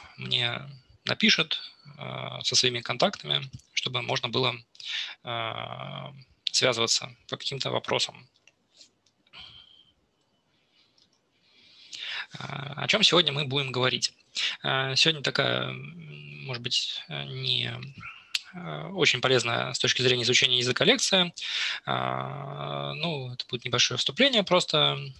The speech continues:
о чем мы будем говорить дальше. А, буквально несколько слов про историю, а, про, чуть-чуть про инструментарий и организационные различные вопросы. Мы обсудим про формат этого курса.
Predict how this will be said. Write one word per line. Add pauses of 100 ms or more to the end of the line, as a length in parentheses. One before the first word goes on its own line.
(120)
о
чем
мы
будем
говорить
дальше. (560)
А, (800)
буквально
несколько
слов
про
историю, (440)
а, (1400)
про, (340)
чуть-чуть
про
инструментарий (100)
и (480)
организационные
различные
вопросы. (200)
Мы
обсудим
про
формат
этого
курса.